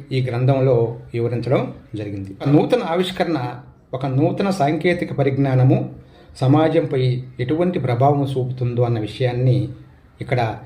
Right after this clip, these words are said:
ఈ, ఈ పుస్తకంలో ఒక్కొక్క ఆవిష్కరణకు సంబంధించిన కథా కథనము చాలా ఆసక్తిదాయకంగా ఉంటుంది. ఇది మనల్ని ఆ, ఆ వస్తువు కనుగొనక ముందు ఉన్న సామాజిక పరిస్థితుల నేపథ్యానికి మనల్ని తీసుకెళ్తుంది.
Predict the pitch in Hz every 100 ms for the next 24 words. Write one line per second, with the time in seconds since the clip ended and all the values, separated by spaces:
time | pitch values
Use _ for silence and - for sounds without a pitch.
0 | - - 139 147 139 170 175 127 - 208
1 | 208 202 196 160 143 143 - - - 165
2 | - 208 170 135 196 196 - 185 185 190
3 | 170 170 165 160 151 139 139 127 123 139
4 | 165 160 135 139 135 117 117 - - -
5 | 123 110 120 123 - 131 127 127 123 117
6 | 110 110 101 98 - - _ - - 175
7 | 180 165 160 160 139 131 131 131 - -
8 | - - 143 160 175 180 - - 147 156
9 | 147 143 220 220 - 165 180 185 185 170
10 | 175 165 170 160 131 135 165 180 190 -
11 | 156 135 165 185 - 175 156 127 151 170
12 | 135 151 147 143 147 131 131 131 127 127
13 | - 117 110 101 98